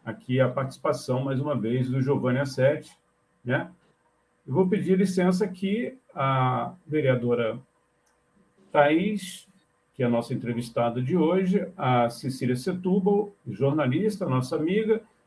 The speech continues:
que acompanha aqui conosco, nos está dando esse prazer de participar dessa entrevista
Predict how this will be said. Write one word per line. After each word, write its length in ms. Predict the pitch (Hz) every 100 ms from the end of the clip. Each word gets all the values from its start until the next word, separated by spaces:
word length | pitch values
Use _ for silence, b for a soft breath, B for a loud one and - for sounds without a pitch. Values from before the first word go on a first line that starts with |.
| _
que 80 | -
acompanha 640 | - 131 110 127 135 156 143
aqui 180 | 131
conosco, 540 | 127 127 135 196 202 165
nos 160 | 131
está 260 | - - 123
dando 460 | 123 123 120 113 - _ _ _ -
esse 240 | 117 -
prazer 680 | - 143 135 131 160 202 - - _ _ _
de 220 | 127 127
participar 560 | - 123 - 131 120
dessa 240 | 110 120 147
entrevista 760 | 135 170 147 175 196 - 196